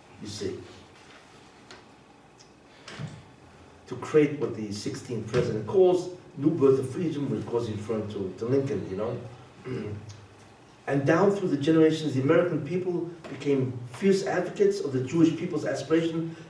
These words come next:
to return to the land of their, your forefathers."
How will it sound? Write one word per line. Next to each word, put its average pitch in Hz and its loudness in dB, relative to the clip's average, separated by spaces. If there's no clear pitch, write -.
to 139 0
return 202 6
to 156 -2
the 135 -2
land 185 2
of 156 2
their, 147 6
your 143 6
forefathers." - -4